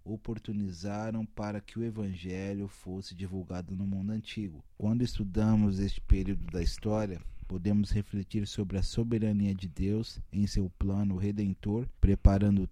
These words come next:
tudo para consumar seu propósito redentor para a humanidade. Estas páginas em branco, entre aspas, demonstram que o autor da história ainda está disposto a continuar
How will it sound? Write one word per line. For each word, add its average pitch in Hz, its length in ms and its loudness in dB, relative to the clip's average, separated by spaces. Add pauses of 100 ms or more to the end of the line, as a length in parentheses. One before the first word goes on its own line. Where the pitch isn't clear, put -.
tudo 139 340 4
para 117 280 4
consumar 98 680 -2
seu 101 200 0
propósito 92 720 -4
redentor 95 600 -2
para 90 240 0
a - 20 -2
humanidade. 90 840 -6 (180)
Estas - 360 -8
páginas 107 560 -2
em 92 120 -2
branco, 110 460 -4 (100)
entre 82 300 -4
aspas, - 540 -6 (480)
demonstram 95 520 -4
que - 160 -14
o 98 80 -4
autor 107 440 -6
da 113 100 -4
história 98 460 -4
ainda 101 240 -2
está - 280 -2
disposto 107 800 -2
a 98 100 -2
continuar 101 960 0